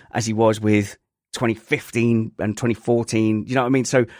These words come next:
I almost feel like there's certain titles, amount, world championships you can bundle into one. So, like, you can, you can kind of bundle Vettel's into one or two. Like, Hamilton's, you could bundle in,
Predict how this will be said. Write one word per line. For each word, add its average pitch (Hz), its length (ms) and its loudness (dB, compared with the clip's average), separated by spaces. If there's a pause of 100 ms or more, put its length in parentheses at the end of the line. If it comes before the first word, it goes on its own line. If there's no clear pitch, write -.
(180)
I 143 100 -2
almost 175 420 2
feel 139 200 2
like 110 200 2
there's 113 200 -4
certain 107 680 0
titles, 90 640 -4
amount, 104 320 -4
world 113 220 -2
championships 107 520 -4
you 104 60 -8
can 98 160 -6
bundle 110 460 0
into 110 360 0
one. 107 380 0 (440)
So, 113 140 0
like, 101 220 2
you 110 80 -6
can, 107 240 -2 (100)
you 151 120 -2
can 160 100 -4
kind 180 260 0
of 123 180 -6
bundle 104 480 -2 (220)
Vettel's 101 540 -4
into 90 240 -2
one 87 320 0
or 78 260 -4
two. 78 480 -8 (460)
Like, 110 160 -2
Hamilton's, 120 720 -2
you 98 100 -4
could - 180 -8
bundle 101 380 0
in, 92 240 0